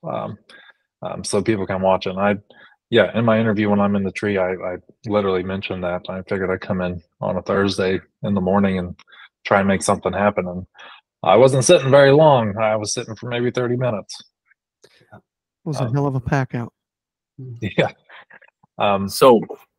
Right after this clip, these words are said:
Speaker 1: but sorry, Jacob, I wanted to go
Speaker 3: Go ahead,
Speaker 1: back
Speaker 3: Jim.
Speaker 1: to, to one thing, um, where, where we had gotten into the quote unquote lull period. Um,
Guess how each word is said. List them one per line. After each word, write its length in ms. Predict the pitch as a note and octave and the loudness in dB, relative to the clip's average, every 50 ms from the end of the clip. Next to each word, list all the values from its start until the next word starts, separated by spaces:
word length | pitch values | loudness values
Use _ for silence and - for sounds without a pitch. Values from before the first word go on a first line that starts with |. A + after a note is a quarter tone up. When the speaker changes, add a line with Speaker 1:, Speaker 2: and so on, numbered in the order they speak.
| _ _ _ - | _ _ _ -4
Speaker 1:
but 200 | B2+ C#3 C3 - - - _ _ _ _ _ _ _ _ _ - - | -2 0 0 -2 -4 -12 _ _ _ _ _ _ _ _ _ -10 -4
sorry, 280 | - B2+ A#2 G#2+ G2+ | 0 2 2 2 2
Jacob, 260 | F2+ - A2+ G#2+ A2 A#2 | 0 0 -2 -2 0 0
I 100 | A#2 A#2+ | 0 2
wanted 200 | C3+ D#3 D3+ C#3+ | 2 2 2 2
to 60 | C3 | 2
go 100 | B2 B2 | 2 4
Speaker 3:
Go 60 | A#2+ | 4
ahead, 220 | - A#2 A2+ A2+ A2+ | 4 4 2 2 0
Speaker 1:
back 80 | C3+ B2+ | -2 -2
Speaker 3:
Jim. 0 | |
Speaker 1:
to, 320 | - A#2 A2 A2 A2 G#2+ - G#2+ - | 0 0 0 0 0 -2 -6 -10 -10
to 100 | - A#2 | -10 -10
one 360 | A2+ A#2 A#2 A#2+ A#2 A#2 G#2+ | -10 -6 -4 -2 -2 -2 -4
thing, 440 | - - B2 A#2 A2 A2 A2 G#2 - _ _ - _ _ _ _ - | -4 -4 -2 -2 0 -2 -4 -6 -8 _ _ -20 _ _ _ _ -10
um, 260 | G2 G2+ G2+ G2+ A2 A#2 | -6 -4 -4 -4 -2 0
where, 180 | B2 A#2+ A2+ A2 | 2 2 2 0
where 280 | G#2 A2 A#2+ A#2 A#2 | 0 -2 -2 0 0
we 140 | A2 A2+ A#2 | 2 2 0
had 140 | A2+ A2 G#2+ | 0 2 4
gotten 280 | B2+ B2+ B2 B2 A#2+ | 4 4 4 4 2
into 320 | A2 A2+ A2 - - G#2+ G2+ | -6 -8 -8 -6 -4 -4 -4
the 340 | G2+ G#2+ G#2 G2+ G2 G2+ G2+ - _ _ | 0 0 2 2 2 0 -2 -6 _ _
quote 220 | - - A#2+ A2 G#2+ | -4 -2 0 0 0
unquote 500 | G#2 G#2 - - G#2+ G#2 G#2 G#2 - _ _ _ _ _ _ - | -2 -6 -2 2 2 2 2 2 -2 _ _ _ _ _ _ -10
lull 420 | G#2+ G#2 G#2+ G#2+ G#2+ G#2+ A2 G#2+ G#2 | -6 -2 0 2 2 2 0 -2 -4
period. 580 | - - G2+ F#2+ F2+ F2+ F2+ F#2 F#2 F#2 F#2 - _ _ _ _ _ _ _ _ _ _ _ _ - | -8 -8 -6 -6 -4 -6 -4 -6 -6 -6 -8 -12 _ _ _ _ _ _ _ _ _ _ _ _ -12
Um, 400 | - G2 F#2+ F#2+ G2 G2 G2+ | -10 -8 -6 -6 -6 -8 -10